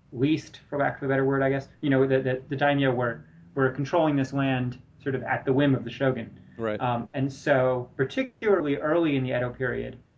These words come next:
Speaker 1: um, I mean, it happened throughout the period, but I think less so later on, but particularly very early in the period, um, in the first fifty years or so, let's say, up, up until sixteen fifty or so, there were tons of cases of daimyo, um,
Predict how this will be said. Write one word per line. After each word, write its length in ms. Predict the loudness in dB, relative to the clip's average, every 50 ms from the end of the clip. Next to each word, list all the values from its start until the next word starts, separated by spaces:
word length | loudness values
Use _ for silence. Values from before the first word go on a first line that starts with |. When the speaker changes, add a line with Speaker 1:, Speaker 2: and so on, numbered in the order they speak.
| _ _ _ _ -2
Speaker 1:
um, 420 | 0 2 2 2 0 -2 -4 -6 -4
I 60 | -4
mean, 100 | -4 -2
it 60 | 0 0
happened 300 | 0 0 0 -2 -4 0
throughout 460 | 2 4 4 4 2 0 -4 _ -20
the 60 | -8
period, 400 | -4 -2 -2 -2 -2 -4 -6 -6
but 260 | -4 -4 -4 -6 -8 _ -12
I 60 | -10
think 200 | -8 -8 -6 0
less 320 | 2 2 2 0 -2 -4
so 180 | -2 -2 -2 -2
later 280 | -2 -6 -6 -6 -6 -6
on, 240 | -6 -8 -10 -12 -16 _ _ _ _ _ _ _
but 200 | -4 -4 -4 -6
particularly 360 | -6 -6 -4 0 2 2 2
very 180 | 2 2 0 0
early 300 | 0 0 0 0 0 0
in 60 | -2
the 60 | -2
period, 440 | -2 -2 -2 -2 -2 -2 -4 -6 -10 -16 _ _ _ _ _ _ _ _ -2
um, 400 | 0 0 0 0 -2 -4 -8 -6 -6
in 60 | -6
the 60 | -4
first 280 | -2 -2 -2 -2 -2 -2
fifty 260 | -4 -2 -2 -2 0
years 260 | 0 2 0 0 -2
or 60 | -6
so, 200 | -6 -6 -4 -2
let's 220 | -2 -2 -4 -4 -2
say, 320 | -2 -2 -2 -2 -6 -8 -12 _ -6 -6
up, 120 | -4 -2
up 100 | -2 -2
until 160 | -2 -2 -4
sixteen 400 | -4 -4 -6 -4 -2 -2 -2 0
fifty 300 | 0 -2 -2 -2 -2 -4
or 100 | -4 -4
so, 300 | -2 0 0 0 0 -2 -6 -14 _ _ _ _ _ _ _ _ _ _
there 100 | 2 2
were 140 | 2 2 -2 -8 -20 _ _
tons 340 | -10 -2 0 0 0 0 -2
of 80 | -4 -2
cases 640 | 0 2 2 2 2 -2 -4 -4 -4 -4 -4 -6
of 240 | -4 -4 -4 -2 0
daimyo, 640 | 0 0 0 0 0 0 2 2 0 0 -2 -6 -10 -16 _ _ _ _ -4
um, 540 | -2 0 0 0 0 -2 -4 -6 -8 -10 -12